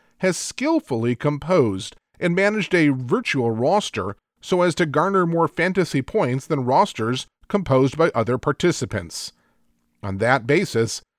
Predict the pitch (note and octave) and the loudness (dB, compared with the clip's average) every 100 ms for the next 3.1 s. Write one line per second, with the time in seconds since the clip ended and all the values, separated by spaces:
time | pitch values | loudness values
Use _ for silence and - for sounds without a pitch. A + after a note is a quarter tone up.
0 | _ A#2+ G#2+ F#3 E3 F3+ D#3+ B2+ D3 G#3 | _ -6 2 2 2 -2 -2 0 0 0
1 | D3 - D3 - C#4+ A2 A#2 - _ _ | 0 -2 -4 0 0 2 -4 -8 _ _
2 | A#3 A3+ G#3+ C#4 C4+ A3+ - A#3 D#3 C3+ | 2 2 -2 -2 -2 -4 -4 0 2 0
3 | - | -6